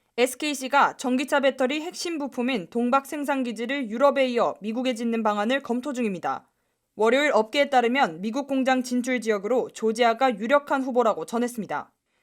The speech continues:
그 이유는 조지아주의 에스케이씨 미국 법인과 폴리에스테르 필름 공장이 위치해 있기 때문입니다.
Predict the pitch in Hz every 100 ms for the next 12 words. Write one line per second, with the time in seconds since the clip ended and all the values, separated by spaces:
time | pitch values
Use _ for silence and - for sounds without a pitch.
0 | - 269 269 277 302 190 220 247 247 262
1 | 247 285 285 208 220 - 277 - 302 226
2 | 220 254 277 254 233 208 208 143 _ _
3 | - 302 302 285 285 262 294 302 359 330
4 | 330 294 254 240 202 175 214 302 240 214
5 | 190 247 240 185 160 135 -